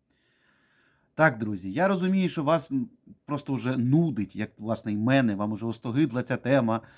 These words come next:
війни проти Залужного, Зеленського і так далі, тому подібне. Власне, на цей розрахунок, друзі, це частина технології, вас має настільки вже задовбати ця тема, що коли нарешті це звільнення станеться, вас воно вже не викличе нічого, окрім слова «ну, наконець-то»,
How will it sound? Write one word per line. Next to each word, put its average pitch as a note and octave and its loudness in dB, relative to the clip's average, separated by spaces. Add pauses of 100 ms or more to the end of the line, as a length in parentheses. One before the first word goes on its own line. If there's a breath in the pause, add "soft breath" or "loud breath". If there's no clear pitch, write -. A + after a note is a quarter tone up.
(320 loud breath)
війни C3 4
проти A#2+ -4
Залужного, A#2+ 0
Зеленського A#2+ -2
і A2+ -2
так A2 -8
далі, B2 -2
тому A2+ -4
подібне. F#2 -10
Власне, D#3 0
на D#3 2
цей D3 0
розрахунок, D#3+ 0
друзі, D3+ -4 (420 soft breath)
це D#3 -2
частина B2 -2
технології, C3+ -4 (300 soft breath)
вас C3+ -2
має A#2 0
настільки A#2 -4
вже G#2 -4
задовбати G#2+ 0
ця G2+ -10
тема, F3 0
що B2 -6
коли A2+ -2
нарешті G#2+ -2 (320 soft breath)
це B2 -4
звільнення G2 -2
станеться, A3+ 0 (480)
вас D3+ -2
воно D3+ 2
вже C3 0
не C3 2
викличе C3+ -4
нічого, A#2 -2
окрім A2+ -4
слова A2 -4
«ну, F3+ 2
наконець-то», B2+ -2